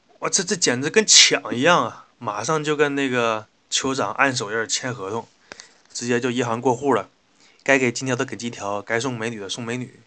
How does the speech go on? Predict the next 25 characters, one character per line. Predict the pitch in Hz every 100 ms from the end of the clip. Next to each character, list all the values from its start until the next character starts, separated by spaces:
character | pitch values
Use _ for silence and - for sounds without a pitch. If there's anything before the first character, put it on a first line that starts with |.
| _
该 | 117
给 | 110 101
牛 | 104
羊 | 110 110
的 |
给 | 113 92
牛 | 104
羊， | 90 92 120 _ _ _ - - _ _ _ -
一 | 120
个 | 147 139
一 |
个 | 123
岛 | 123 - - _ _ -
就 | 110 104 95 107 -
纳 | 131 123
入 | 113
到 | 117
了 | 113 104
美 | 104 98
国 | 90
的 | 110
版 | 117 101
图 | 90 101
当 | 95
中。 | 117 107